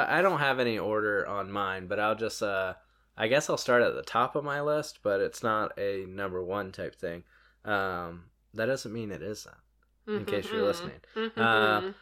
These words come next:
Speaker 1: so a record that I feel like I did listen to a lot, this, I feel like how my,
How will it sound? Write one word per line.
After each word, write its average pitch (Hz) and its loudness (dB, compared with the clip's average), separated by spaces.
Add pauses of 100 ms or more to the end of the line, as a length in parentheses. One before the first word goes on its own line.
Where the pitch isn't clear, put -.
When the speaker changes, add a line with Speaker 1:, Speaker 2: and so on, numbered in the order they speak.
Speaker 1:
so 139 8
a 127 6
record 160 4
that 151 8
I 135 6
feel 135 4
like 120 4
I 110 2 (200)
did 120 6
listen 123 -2
to 117 4
a 110 4
lot, 101 4 (120)
this, 175 -6
I 156 2
feel 220 2
like 185 2
how 156 0
my, 131 0